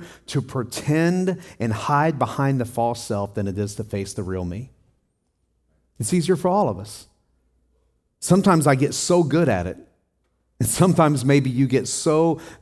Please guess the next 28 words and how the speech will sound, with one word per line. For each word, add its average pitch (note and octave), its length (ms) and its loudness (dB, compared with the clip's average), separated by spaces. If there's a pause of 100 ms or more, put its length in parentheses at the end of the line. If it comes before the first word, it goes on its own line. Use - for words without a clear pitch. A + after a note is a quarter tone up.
good C3+ 200 4
at C#3 100 2
hiding C3 400 2
behind B2+ 680 0
the A#2 100 0
fake C3+ 500 0
you F3+ 360 -2 (1800)
that B2+ 80 2
you C#3+ 120 4
don't F3+ 160 6
even D3+ 160 4
realize D3 340 4
you're B2 80 -4
doing B2+ 240 -2
it, F2+ 100 -8 (1400)
that C3+ 140 4
you D3+ 200 2
actually D3 420 0
believe B2+ 420 2
the A#2 100 -2
fake B2 360 0
you G#2 140 0
is G2+ 140 -4
the G#2 80 -4
real G2+ 240 -2
you. E2 220 -8 (2250)
We C3+ 120 6
can, C3 460 2